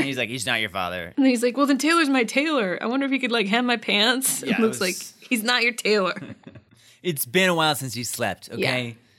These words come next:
Speaker 1: But anyway, he gives him the eggs, and he's like, "Tell Taylor that you found them, so
Speaker 2: Aw.
Speaker 1: you can be the hero."
Speaker 2: That's nice.
Speaker 1: And then he walks away with a weird gait. It looks like he has a huge stick in his ass. Go watch him walk away. It looks like he's threw his back out.
Speaker 2: The eggs were in his ass.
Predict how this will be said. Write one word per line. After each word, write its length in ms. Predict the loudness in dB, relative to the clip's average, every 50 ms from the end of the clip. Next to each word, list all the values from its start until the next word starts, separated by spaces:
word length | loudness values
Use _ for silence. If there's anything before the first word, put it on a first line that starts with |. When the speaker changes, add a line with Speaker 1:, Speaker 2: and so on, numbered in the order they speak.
| _ -4
Speaker 1:
But 120 | 0 2
anyway, 340 | 2 4 4 2 2 0 0
he 140 | 0 -4 -2
gives 240 | 0 0 0 2 0
him 80 | -2 -2
the 140 | 0 0
eggs, 200 | 0 0 0 -4
and 80 | -6 -8
he's 120 | -6 -4 -4
like, 260 | -4 -4 -4 -8 _
"Tell 240 | -2 0 0 0 0
Taylor 340 | 0 0 0 0 0 0 -2
that 120 | -4 -4
you 240 | -4 -4 -6 -6 -6
found 340 | -4 -4 -4 -4 -4 -6 -10
them, 240 | -12 -14 -16 -18 -20 -20 -10
so 120 | -8 -6 -4
Speaker 2:
Aw. 240 | -4 -4 -2 -2 -2
Speaker 1:
you 100 | -2 -4
can 120 | -4 -6
be 100 | -6 -8
the 120 | -8 -10 -10
hero." 360 | -10 -10 -10 -10 -12 -12 -14 -14
Speaker 2:
That's 200 | -14 -14 -12 -10 -8
nice. 500 | -6 -4 -4 -4 -6 -8 -10 -12 -16 -18 _ _ _
Speaker 1:
And 140 | -10 -4 -2
then 80 | 0 2
he 100 | 2 2
walks 420 | 2 0 0 0 0 -2 -4 -4 -4
away 640 | -2 -2 0 0 0 0 -2 -2 -4 -6 -8 -12 -14 _ _ _
with 180 | -6 -6 -4 -4
a 80 | -4
weird 580 | -6 -6 -4 -2 2 4 4 4 4 2 -2 -4
gait. 400 | -2 2 2 2 2 2 -2 -6
It 140 | -12 -10 -6
looks 160 | -4 -4 -2 -2
like 80 | -4 -2
he 80 | -2
has 100 | -2 -2
a 40 | -4
huge 460 | -6 -4 -2 -2 -2 -2 -2 -4 -6
stick 260 | -2 0 0 0 0
in 40 | 0
his 100 | -2 -2
ass. 140 | -2 -4 -4
Go 160 | 0 2 2
watch 420 | 2 2 2 2 2 2 2 0 -2
him 120 | -2 2
walk 220 | 2 2 2 2 0
away. 460 | 0 0 2 2 2 0 -4 -10 _ _ _
It 40 | -10
looks 160 | -6 -4 -2
like 140 | -2 -2 -2
he's 260 | -2 -2 -2 -4 -6
threw 300 | -10 -10 -4 -2 2 2
his 160 | 2 2 2 0
back 320 | 0 0 0 0 -2 -4
out. 300 | -6 -6 -6 -8 -8 -2
Speaker 2:
The 140 | 0 0 2 2
eggs 240 | 2 0 0 -2
were 100 | -4 -4
in 160 | -4 -4 -4 -6
his 160 | -6 -8 -8
ass. 360 | -6 -6 -6 -8 -10 -12